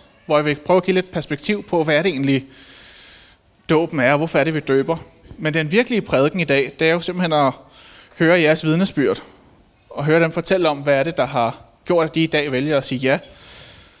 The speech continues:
til at følge Jesus, og til at modtage dåben her. Det synes jeg simpelthen er fantastisk. Men skal vi ikke starte med at læse fra Kolossenserbrevet, Paulus' brev til Kolossenserne, kapitel to, og så vers seks til tolv.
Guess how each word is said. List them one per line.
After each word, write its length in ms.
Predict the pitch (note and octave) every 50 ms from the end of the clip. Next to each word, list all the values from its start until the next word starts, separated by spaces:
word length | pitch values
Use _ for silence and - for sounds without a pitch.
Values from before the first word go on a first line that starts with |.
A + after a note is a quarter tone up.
| _ _ _ -
til 120 | - E3
at 80 | D3 C#3
følge 360 | - D3+ D3 D3+ D3+ C#3 B2
Jesus, 440 | B2+ B2+ - D#3 D3+ - - - - - - - - _
og 120 | - C3+ -
til 140 | - - C#3
at 260 | C#3 C#3 C3 B2+ B2+
modtage 400 | C3+ C#3+ C#3+ C#3 - - C3+ B2
dåben 360 | - C3+ B2+ B2 C3 C#3+ D3
her. 160 | C#3+ B2+ - - - - - - - - - - _ _ _ _ _ _ _ _ _ _ _ _ _ -
Det 100 | D#3 C#3+
synes 180 | E3 D#3 D3 E3
jeg 80 | D3+
simpelthen 280 | - E3 E3 D3 C#3+ C#3
er 140 | B2+ A2 A#2 - -
fantastisk. 560 | - C#3+ B2+ - D3 C#3 - - D3 - - - - - - _ _ _ - - - - - - - - - - - - - - - - - - - - - - - - - -
Men 100 | D#3+ D#3
skal 100 | - G3
vi 40 | A#3
ikke 80 | A3+
starte 220 | - - F3 G#3+ A3
med 80 | A3
at 60 | G3 F3+
læse 340 | F3+ F#3 A#3+ B3 - -
fra 320 | - - - F#3 D#3+ D#3 - - - - - - - - - -
Kolossenserbrevet, 840 | - D#3+ D3+ - - A3+ G3+ - C4 A3+ F#3+ E3 C#3+ C3 C3+ C#3 - - - - - -
Paulus' 340 | D#3 F3+ A3 G3 F3+ - -
brev 200 | F3+ F#3+ F#3+ -
til 120 | - F#3
Kolossenserne, 580 | - E3 D3 C#3+ - F#3+ G3 - A3 F#3 C#3+ C3+
kapitel 400 | - - - - - D3 C#3 C#3
to, 260 | - - A#3+ B3 - - - - - - - - - - - - - - - _ -
og 60 | D3
så 140 | - D#3+ E3
vers 280 | D#3+ D#3+ C3+ A#2+ B2 - - - - - -
seks 480 | - - - - - F3 F3 - -
til 140 | - - D#3+
tolv. 380 | - - - D#3 D#3 - -